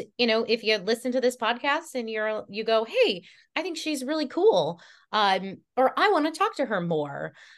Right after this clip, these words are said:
uh, or, "I'm interested in Shakti Bomb," or whatever your thought is, um, please come find me over there. You can follow me. You can also send me a D M and connect with me.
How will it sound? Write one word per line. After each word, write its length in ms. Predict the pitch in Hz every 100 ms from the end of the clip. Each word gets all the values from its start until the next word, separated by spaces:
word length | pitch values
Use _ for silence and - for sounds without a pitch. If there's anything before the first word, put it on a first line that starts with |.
| _ -
uh, 340 | 196 190 180 -
or, 380 | 320 208 220 294
"I'm 100 | 320
interested 380 | 381 349 - 339
in 80 |
Shakti 320 | 330 381 254 190
Bomb," 320 | 180 151 143
or 120 | 233
whatever 360 | 247 302 302 285
your 200 | 233 220
thought 340 | 185 170 165
is, 480 | 165 151 151 147 - - - _
um, 280 | 185 175 175
please 440 | - 294 320 320 311
come 160 | 285 233
find 200 | 202 180
me 100 | 180
over 140 | 175
there. 320 | 165 165 165 170
You 220 | 226 294
can 200 | 294 262
follow 380 | 254 202 208 214
me. 320 | 214 208 202
You 140 | 226 254
can 120 | 269
also 300 | 254 254 240
send 220 | 233 226
me 120 | 226 214
a 60 |
D 200 | 180 185
M 140 | 180 175
and 140 | 175
connect 280 | 170 165 170
with 160 | 165
me. 340 | 156 156 156